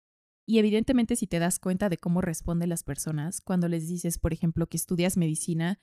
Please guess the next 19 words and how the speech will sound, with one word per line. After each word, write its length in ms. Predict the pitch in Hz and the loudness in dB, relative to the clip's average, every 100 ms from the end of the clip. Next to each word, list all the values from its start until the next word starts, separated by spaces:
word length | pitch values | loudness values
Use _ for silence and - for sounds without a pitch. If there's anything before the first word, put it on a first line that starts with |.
| _ _ _ | _ _ _
es 80 | 185 | -12
como, 300 | - 180 165 | -4 -4 -2
"Guau, 480 | 165 185 185 185 185 | -2 -2 -2 -2 -2
felicidades, 1040 | - 180 180 175 175 180 180 175 175 - _ _ | -2 -4 -4 -4 -2 -2 -2 -2 -4 -8 _ _
qué 100 | - | -6
exitoso, 680 | 196 - 185 190 180 - 180 | -2 -2 2 2 2 2 2
te 140 | - 180 | 2 2
va 60 | |
a 20 | |
ir 80 | 180 | 2
muy 160 | 185 175 | 2 2
bien", 560 | 175 175 175 175 175 - | 0 0 0 0 -2 -2
te 80 | 170 | -2
ven 160 | 170 180 | 0 -2
hasta 220 | - 175 | -4 -6
con 180 | 180 165 | -6 -6
respeto 500 | 165 - 175 175 - | -6 -6 -6 -6 -4
como 200 | 165 165 | -2 0
alguien 500 | 170 170 165 151 | 0 0 0 0